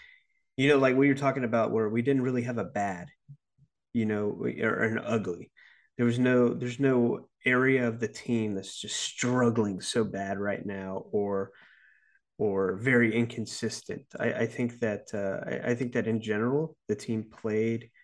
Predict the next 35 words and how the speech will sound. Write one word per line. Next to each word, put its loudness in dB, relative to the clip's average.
fairly 2
well 2
both 0
games, -4
and -2
that's -2
exciting -2
to -6
see. -6
Um, -4
defense 2
played 0
well 2
both -2
games. -4
Uh, -4
you -4
know, -2
Trevor 2
got 4
better 2
in 0
the -4
second -2
game, -2
but, -2
uh, -4
you 0
know, 2
you 2
look -2
at, -8
like, -8
Christian -6
Kirk. -4